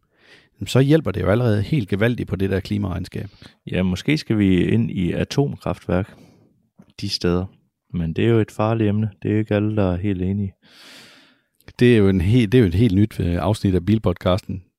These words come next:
Speaker 1: som overhovedet ikke kommer til at handle om biler, <laughs> men, men om atomkraft.
Speaker 2: Ja.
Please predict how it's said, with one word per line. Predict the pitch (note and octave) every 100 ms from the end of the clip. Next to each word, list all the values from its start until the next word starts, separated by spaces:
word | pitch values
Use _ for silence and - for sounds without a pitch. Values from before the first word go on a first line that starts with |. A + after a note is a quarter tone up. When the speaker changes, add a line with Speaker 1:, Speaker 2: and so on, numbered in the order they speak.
| _ _ _ _ _ _
Speaker 1:
som | - G2 -
overhovedet | G2+ E2 C3
ikke | A#2+ -
kommer | A2+ G2
til | -
at | A#2+ F#2+
handle | G#2+ G#2 A2 F#2
om | A2+
biler, | G#2+ C3+ A2 G#2
<laughs> | C3
men, | A2+ A#2+ - E3 C#3 C3
men | C3+ A2+ A#2+
om | A2+ A2 - - - _ -
atomkraft. | G#2 - B2 C3 F#2 - F2+
Speaker 2:
Ja. | E2+